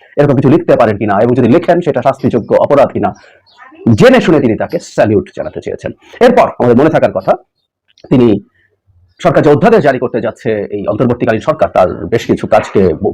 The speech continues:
বৈধতা দেওয়ার জন্য, সেখানেও তিনি সরকার অসৎ উদ্দেশ্য আছে বলে বলেছেন। আমি এগুলো সব বলেছি, তাই এখন নতুন করে দেখাচ্ছি না, আপনাদেরকে স্মরণ করিয়ে দেওয়ার জন্য বলছি।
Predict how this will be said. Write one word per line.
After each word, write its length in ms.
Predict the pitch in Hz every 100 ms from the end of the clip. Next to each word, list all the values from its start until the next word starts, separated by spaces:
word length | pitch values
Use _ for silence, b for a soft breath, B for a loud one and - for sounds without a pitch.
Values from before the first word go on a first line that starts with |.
| -
বৈধতা 320 | 131 160 -
দেওয়ার 200 | - -
জন্য, 260 | - - - - B B B
সেখানেও 440 | - 240 254 254
তিনি 380 | 208 185 147 139 _ _ _ _ -
সরকার 260 | 226 196 -
অসৎ 200 | 214 320
উদ্দেশ্য 380 | 185 - 113 120
আছে 240 | 95 -
বলে 300 | 117 107 - -
বলেছেন। 240 | 135 147 113
আমি 100 | 160
এগুলো 100 | 175
সব 180 | 170
বলেছি, 180 | 185 202
তাই 100 | 123
এখন 140 | 113 113
নতুন 180 | 117
করে 140 | 131 120
দেখাচ্ছি 300 | 120 135 110
না, 60 |
আপনাদেরকে 280 | 107 113 117
স্মরণ 140 | 147 139
করিয়ে 200 | 117 104
দেওয়ার 180 | 95
জন্য 160 | 87 82
বলছি। 300 | 82 - 90